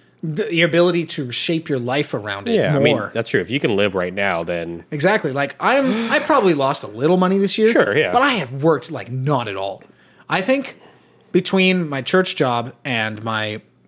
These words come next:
Speaker 1: I accompany ballet and then teach one and a half hours a week of lessons. I think that's, like, ten, eleven, twelve hours a week of work.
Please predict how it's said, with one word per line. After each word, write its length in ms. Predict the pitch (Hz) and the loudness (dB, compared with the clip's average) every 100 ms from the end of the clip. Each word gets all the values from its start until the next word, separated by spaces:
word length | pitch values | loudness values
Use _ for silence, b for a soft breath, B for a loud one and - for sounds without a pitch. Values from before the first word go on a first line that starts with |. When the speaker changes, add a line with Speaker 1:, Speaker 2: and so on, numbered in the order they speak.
| - | -8
Speaker 1:
I 100 | 151 | -4
accompany 600 | 127 127 139 160 143 139 | -4 -6 -6 -2 -2 -2
ballet 400 | 127 127 143 147 | 0 2 2 0
and 120 | 123 | -2
then 140 | 117 117 | -6 -8
teach 280 | - 143 120 | -8 -8 -8
one 200 | 120 165 | -4 -2
and 80 | |
a 40 | 147 | -2
half 160 | 147 156 | -2 -2
hours 240 | 135 120 | -2 -2
a 40 | |
week 180 | 120 127 | -4 -6
of 80 | 113 | -6
lessons. 420 | 123 117 104 101 b b b b b b b b b _ _ _ _ _ _ - | -6 -6 -8 -14 b b b b b b b b b _ _ _ _ _ _ -4
I 80 | 180 | 0
think 200 | 226 254 | 2 2
that's, 260 | 208 202 | 2 2
like, 340 | 196 180 165 - _ _ _ - - | 2 2 0 -8 _ _ _ -20 -8
ten, 1080 | - - - - - - - 165 151 160 170 | -8 -8 -14 -16 -18 -20 -12 -4 -2 -2 -2
eleven, 720 | 151 139 139 143 147 151 143 | -4 -2 -2 0 0 -2 -4
twelve 340 | - 139 131 120 | -4 -2 -2 -2
hours 240 | 117 107 | -4 -6
a 40 | |
week 200 | 104 104 98 | -8 -10 -10
of 100 | 107 | -8
work. 320 | 107 123 | -8 -8